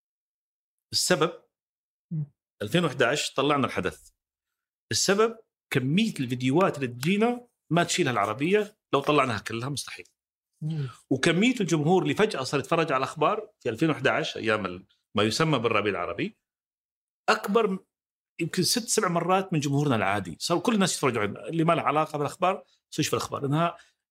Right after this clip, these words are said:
Speaker 1: العالم يعني كان يحترق. كان في حالة يعني غليان وبراكين و-،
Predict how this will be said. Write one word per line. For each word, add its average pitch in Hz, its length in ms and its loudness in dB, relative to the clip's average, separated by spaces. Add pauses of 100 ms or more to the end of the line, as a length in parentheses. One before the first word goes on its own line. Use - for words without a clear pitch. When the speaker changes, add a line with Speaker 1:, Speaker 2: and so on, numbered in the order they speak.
Speaker 1:
العالم 151 580 0
يعني 95 240 -4
كان 131 160 -2
يحترق. 95 380 -2 (1040)
كان 123 100 0
في - 120 -8
حالة - 340 -4 (160)
يعني 85 360 -12
غليان 104 800 0 (600)
وبراكين 101 600 -2
و-، 82 160 -10